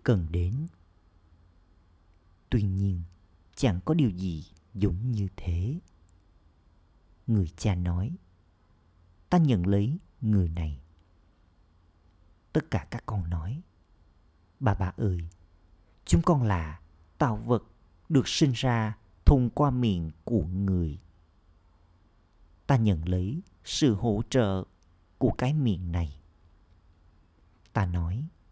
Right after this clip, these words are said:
"Con ơi," và con cũng nói, "Shiv Baba ơi, chúng con là con của người, và chúng con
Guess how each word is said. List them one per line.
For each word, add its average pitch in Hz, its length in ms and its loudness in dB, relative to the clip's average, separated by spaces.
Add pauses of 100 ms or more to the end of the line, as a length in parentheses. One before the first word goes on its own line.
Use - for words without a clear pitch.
(720)
"Con 104 280 0
ơi," 90 340 2 (920)
và 139 180 0
con 175 340 0
cũng 92 260 -2
nói, 104 320 -4 (960)
"Shiv - 280 0
Baba 139 300 2 (120)
ơi, 104 340 2 (880)
chúng - 220 4
con 135 180 2
là 85 380 -2 (420)
con 175 320 2
của 92 180 2
người, 85 500 -4 (760)
và 113 180 0
chúng 131 260 0
con 107 360 0